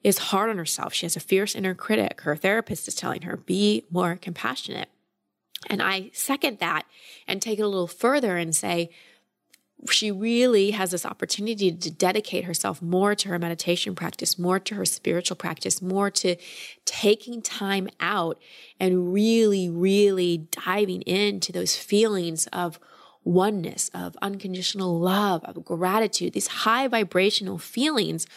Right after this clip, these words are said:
are what changes our brain chemistry and helps us dismantle our personality and our identity so that we can get back to that frequency of oneness.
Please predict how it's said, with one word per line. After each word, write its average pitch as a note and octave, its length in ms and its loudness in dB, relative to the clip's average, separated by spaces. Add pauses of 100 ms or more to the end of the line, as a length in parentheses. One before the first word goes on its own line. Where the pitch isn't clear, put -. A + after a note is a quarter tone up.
(320)
are F3+ 100 2
what - 160 0
changes A3+ 500 -2
our G3 160 0
brain G3 400 -2
chemistry - 720 -4 (360)
and F3 140 -2
helps G3 320 -2
us G#3 160 -4
dismantle F#3 1160 -2
our E3 340 -2 (240)
personality G3+ 840 0
and E3 100 -4
our E3 120 -4
identity E3+ 720 0 (400)
so - 180 4
that F#3 140 2
we F#3+ 100 -2
can F#3 180 -8
get E3+ 280 -4
back G#3 300 0
to - 80 -16
that - 200 -8
frequency F#3 680 -2
of D#3+ 180 -4
oneness. G3 580 0